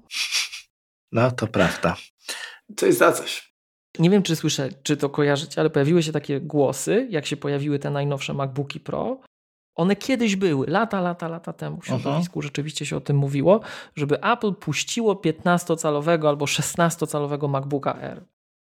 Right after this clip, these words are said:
Speaker 1: Tak.
Speaker 3: Bo to, co jest, jak chcesz mieć laptopa z dużą matrycą, no, to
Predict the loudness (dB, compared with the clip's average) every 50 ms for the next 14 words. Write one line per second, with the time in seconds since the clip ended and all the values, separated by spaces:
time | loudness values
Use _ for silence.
0 | _ 0 0 0 0 -4 -10 _ -2 2 2 2 4 4 2 2 2 2 0 0
1 | 0 0 0 2 4 4 4 2 0 -4 -8 -10 -2 0 0 0 0 0 0 0
2 | 2 4 4 2 4 4 2 2 2 2 2 2 4 2 2 2 2 2 4 4
3 | 4 4 2 0 2 2 0 2 2 2 2 4 2 2 -2 -6 _ _ _ _
4 | _ _ _ _ _ -8 -8 -8 -10 _ -14 -14 -14